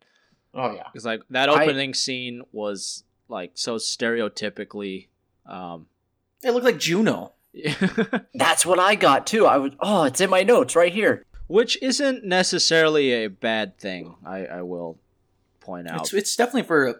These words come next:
Speaker 1: a specific audience, though, and I would say that the
Speaker 2: Yes.
Speaker 1: mi-, minority is that audience.
Speaker 3: I had a problem with the camera, though. It was too shaky sometimes. Like, I literally was, like, drawn out of the scene 'cause I'm like, "Fuck, would this camera stop moving around?"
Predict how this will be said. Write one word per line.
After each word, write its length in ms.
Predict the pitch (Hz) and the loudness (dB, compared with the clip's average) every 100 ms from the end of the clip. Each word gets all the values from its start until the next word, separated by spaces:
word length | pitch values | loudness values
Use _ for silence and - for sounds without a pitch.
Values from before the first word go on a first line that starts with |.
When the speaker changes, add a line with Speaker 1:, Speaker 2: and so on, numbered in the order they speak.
| _ - | _ -12
Speaker 1:
a 60 | |
specific 580 | 143 - - 165 160 107 - | -10 -6 -4 -2 -2 -4 -2
audience, 440 | 123 151 139 123 | 0 0 -2 -6
though, 240 | 135 123 127 | -4 -4 -2
and 100 | 127 | -4
I 60 | |
would 140 | 135 131 | -6 -2
say 140 | 151 | 0
that 160 | 131 131 | 0 -2
the 120 | 139 | -4
Speaker 2:
Yes. 380 | 107 82 151 151 | -4 -4 -4 -2
Speaker 1:
mi-, 60 | 147 | -2
minority 480 | 143 143 143 127 120 | 0 2 2 2 -2
is 140 | 117 | -2
that 240 | 123 117 | -2 0
audience. 520 | 120 123 117 104 131 - _ _ _ _ _ _ - | 2 0 -2 -8 -16 -20 _ _ _ _ _ _ 0
Speaker 3:
I 160 | 131 | 2
had 200 | 147 160 | 4 4
a 60 | 156 | 4
problem 240 | 143 139 | 4 4
with 120 | 131 127 | 4 0
the 80 | |
camera, 380 | 120 113 110 123 | -2 -2 0 2
though. 240 | 127 139 147 | 4 4 2
It 160 | 127 117 | -2 -2
was 360 | 120 101 - - _ _ _ - | -2 -2 -8 -12 _ _ _ -8
too 300 | - 139 - | -2 2 2
shaky 760 | - - 117 120 143 143 143 - _ _ _ | 2 -2 -2 -2 -2 -2 -2 -6 _ _ _
sometimes. 600 | - 147 139 147 156 156 | -2 0 0 0 0 0
Like, 240 | 117 113 _ | -2 -2 _
I 120 | 117 117 | 0 0
literally 420 | 113 123 127 117 | 2 2 4 2
was, 180 | 110 104 | 0 0
like, 340 | 101 98 - _ _ _ _ _ | 0 0 -8 _ _ _ _ _
drawn 380 | 120 131 113 117 | -4 2 4 4
out 180 | 113 110 | 2 0
of 60 | |
the 80 | 95 | -2
scene 320 | - 123 110 | -4 -4 -6
'cause 140 | 98 107 | -8 -10
I'm 60 | |
like, 140 | 92 - | -12 -14
"Fuck, 360 | - 170 131 | -4 -2 -2
would 80 | 117 | -6
this 160 | 107 - | -8 -6
camera 280 | 143 143 120 | -2 0 0
stop 300 | - 143 101 | 0 0 0
moving 400 | 110 143 131 101 | -2 0 0 -2
around?" 560 | 95 113 147 113 90 | -2 0 2 0 -2